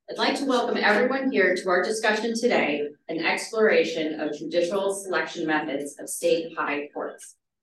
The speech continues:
A topic, while always germane,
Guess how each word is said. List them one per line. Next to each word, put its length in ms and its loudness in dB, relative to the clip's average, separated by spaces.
A 80 -2
topic, 540 2
while 280 4
always 580 6
germane, 640 0